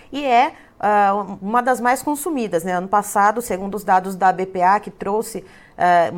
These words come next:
várias informações muito interessantes, né, sobre a, a cadeia produtiva do frango, só no ano passado o consumo per capita por ano, por habitante, chegou a quarenta e dois quilos.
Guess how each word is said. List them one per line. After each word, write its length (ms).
várias 380
informações 600
muito 200
interessantes, 920
né, 180
sobre 440
a, 340
a 120
cadeia 280
produtiva 500
do 100
frango, 460
só 200
no 80
ano 120
passado 420
o 40
consumo 400
per 200
capita 380
por 280
ano, 260
por 160
habitante, 520
chegou 300
a 60
quarenta 540
e 60
dois 280
quilos. 540